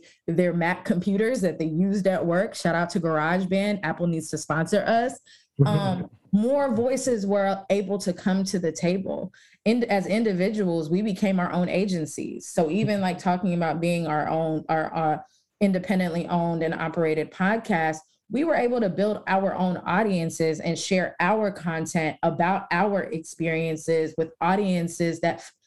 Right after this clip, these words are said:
Speaker 1: that, that identified with us.
Speaker 2: Mm-hmm.
Speaker 1: And so the shit that we could say that was m-, way more honest than we would ever give in an exit interview resonated so much more authentically and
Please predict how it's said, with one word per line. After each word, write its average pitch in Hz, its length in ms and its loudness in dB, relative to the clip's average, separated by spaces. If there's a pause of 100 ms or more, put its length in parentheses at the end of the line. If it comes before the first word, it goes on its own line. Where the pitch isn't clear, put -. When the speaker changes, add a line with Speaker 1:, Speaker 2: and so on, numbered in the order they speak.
(140)
Speaker 1:
that, 170 380 2
that 170 180 0
identified 165 760 0
with 156 300 -2
us. - 480 -4 (260)
Speaker 2:
Mm-hmm. 123 160 4
Speaker 1:
And 190 220 0
so 185 220 2
the 170 100 -2
shit 277 320 -2
that 208 180 0
we 208 200 0
could 180 200 -2
say 170 600 0 (280)
that 180 200 4
was 180 180 0
m-, 170 200 0
way 214 240 4
more 226 300 0
honest 185 360 0
than 170 140 0
we 170 100 0
would 165 140 -2
ever 170 320 0
give 165 240 0
in 160 140 -2
an 151 180 -2
exit 185 360 0
interview 151 560 -2 (280)
resonated 185 760 0
so 165 520 0
much 165 640 -2
more 160 760 0 (240)
authentically 170 840 0
and 160 120 -2